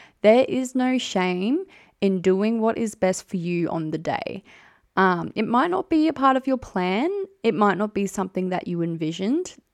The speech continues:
Like, for example, I know a lot of women that go through labor,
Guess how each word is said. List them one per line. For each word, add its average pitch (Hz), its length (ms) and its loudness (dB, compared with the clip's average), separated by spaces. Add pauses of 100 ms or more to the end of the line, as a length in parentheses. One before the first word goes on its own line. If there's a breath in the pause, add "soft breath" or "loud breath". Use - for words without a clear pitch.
(120)
Like, 180 240 0
for - 120 -4
example, 175 400 -2
I 180 80 2
know 180 180 0
a 180 60 0
lot 190 220 4
of 196 100 -6
women 196 260 -2
that - 140 -2
go 185 200 0
through 175 260 -4
labor, 170 480 0